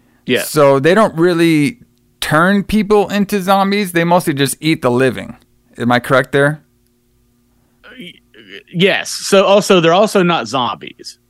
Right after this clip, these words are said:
Speaker 2: Yes.
Speaker 1: So, like we explained when we did the first movie, so the first movie, Return of the Living Dead, is kind of a s-, is kind of a lighthearted sequel to Night of the Living Dead.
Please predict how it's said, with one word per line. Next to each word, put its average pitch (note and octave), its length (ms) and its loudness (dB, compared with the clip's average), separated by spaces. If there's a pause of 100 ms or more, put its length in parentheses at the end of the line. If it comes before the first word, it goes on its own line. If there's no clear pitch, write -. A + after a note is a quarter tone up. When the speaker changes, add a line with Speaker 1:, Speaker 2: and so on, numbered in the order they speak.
(140)
Speaker 2:
Yes. - 360 -4 (1080)
Speaker 1:
So, D#3 380 0 (420)
like D3+ 180 -2
we F3+ 100 4
explained F#3 460 0
when D#3+ 100 0
we D#3 80 0
did D3 160 -2
the B2+ 60 -4
first D3+ 320 -2
movie, A#2+ 440 -6 (340)
so E3 240 0
the D3 100 2
first - 500 0
movie, D3 340 2
Return D3+ 240 -2
of E3+ 60 0
the E3+ 60 2
Living D#3 160 2
Dead, C3 260 0
is C3 240 -4
kind E3 380 -2
of D3+ 100 2
a C3+ 40 0
s-, - 300 -6
is B2+ 180 -4
kind D#3+ 420 -6
of C3+ 80 -2
a B2 80 2
lighthearted A#2+ 640 -2
sequel A#2 460 -4
to A2+ 120 -8
Night A2+ 240 -4
of G#2 60 -6
the G2 80 -4
Living F#2 280 -8
Dead. D2+ 180 -14